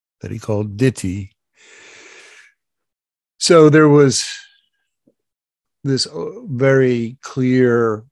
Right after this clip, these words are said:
opposition between the emotional, nonver-, largely nonverbal,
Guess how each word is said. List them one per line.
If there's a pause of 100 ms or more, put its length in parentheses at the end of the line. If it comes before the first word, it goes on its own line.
(100)
opposition
between (180)
the
emotional,
nonver-,
largely
nonverbal,